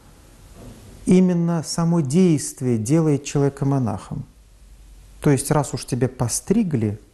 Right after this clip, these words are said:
одели тебя, на-, надели на тебя эту одежду монашескую, водрузили клобук, значит, ты стал монахом. Само таинство тебя воспроизвело в монахе.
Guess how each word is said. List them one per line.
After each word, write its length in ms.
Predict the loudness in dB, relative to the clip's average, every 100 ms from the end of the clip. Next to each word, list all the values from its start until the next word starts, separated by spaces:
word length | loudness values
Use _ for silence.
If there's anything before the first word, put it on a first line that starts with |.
| _ -4
одели 460 | -2 2 2 2
тебя, 520 | -2 -4 0 0 -2 -8 _ _ -20 -20 -4
на-, 180 | 0 2
надели 680 | 4 4 4 2 2 0 -6 -12 -8
на 100 | -6
тебя 460 | -4 -2 -2 -4 -8 -20 -8
эту 240 | -6 -2 0
одежду 640 | 0 0 0 0 -4 -6 -10 -20 -20 -2
монашескую, 760 | 0 2 0 -4 -12 -8 -6 -6 -10 -14 -2
водрузили 640 | 0 2 2 2 0 -2
клобук, 640 | -4 -2 -2 -2 -6 -8 -20 -20 -20 -20 -20 -6
значит, 720 | -2 2 4 4 2 -2 0
ты 280 | 2 2 0
стал 640 | -8 -6 -2 0 0 -2 -10 -4
монахом. 840 | 0 2 2 -2 -6 -10 -10 -10 -12 -20 -20 -20 -20 -18 -4
Само 320 | 0 2 2
таинство 560 | 2 0 0 -2 -6 -10
тебя 240 | -4 -2
воспроизвело 580 | -2 -2 0 0 0 0
в 100 | 0
монахе. 440 | -2 -2 -6 -12